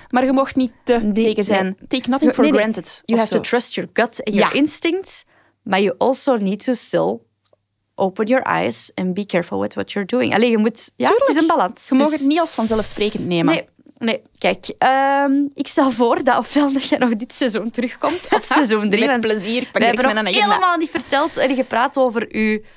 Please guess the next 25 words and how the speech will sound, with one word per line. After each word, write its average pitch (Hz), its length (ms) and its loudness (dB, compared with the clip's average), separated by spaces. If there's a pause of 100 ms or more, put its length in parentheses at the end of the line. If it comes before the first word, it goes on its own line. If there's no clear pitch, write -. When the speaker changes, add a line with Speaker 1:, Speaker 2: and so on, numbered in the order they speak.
(120)
Speaker 2:
uw 262 180 0
trauma's, 277 720 0
als - 180 -6
je 180 60 -4
daar - 100 -2
ooit 190 120 -4
over 185 220 -4
wilt 170 200 -2
praten, 175 280 0
want 214 120 -2
dat 170 100 2
was 185 120 0
nog 190 120 -2
een 175 80 2
deel 185 140 2
in 190 60 0
het 175 100 -4
Speaker 1:
Altijd, 233 180 -2
Speaker 2:
script. - 220 -8
Speaker 1:
maar 196 100 0
inderdaad. 208 260 0
Speaker 2:
Maar, 202 200 2
ehm, 196 340 0 (340)
ik 208 160 -2
ben 220 340 2